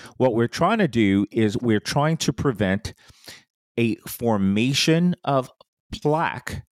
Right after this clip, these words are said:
right? This is the, the, the stuff, okay? We, we won't get into what the plaque, uh, what's in the plaque. This is the stuff that um, grows or it's involved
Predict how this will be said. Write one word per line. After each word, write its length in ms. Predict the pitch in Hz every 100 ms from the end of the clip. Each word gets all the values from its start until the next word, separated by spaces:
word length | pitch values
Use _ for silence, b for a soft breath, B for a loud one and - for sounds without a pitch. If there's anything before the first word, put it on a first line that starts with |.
| _
right? 300 | - 101 135 _ B B B
This 200 | 120 123
is 220 | 120 110
the, 280 | - 104 98
the, 220 | 101 104 -
the 160 | 117
stuff, 840 | 110 - - 151 101 92 117 - - _ _ _ _ _ -
okay? 320 | 90 107 113
We, 180 | 107 113 -
we 140 | 120
won't 260 | 123 147 117
get 160 | 131
into 240 | 123 - 117
what 240 | 110 101
the 140 | 110
plaque, 480 | - - 117 110 - B B B
uh, 120 | 101
what's 280 | 95 117 117
in 200 | - 117
the 80 | 101
plaque. 320 | - 101 85
This 180 | 127 131
is 160 | 117 95
the 100 | 101
stuff 800 | - - - 147 92 - - - _ B B B B B B _ -
that 560 | 95 104 110 101 - _ _
um, 260 | 107 92 110
grows 800 | 113 107 117 131 151 156 147 135
or 280 | 123 110 104
it's 180 | - -
involved 640 | 110 95 113 120 139 131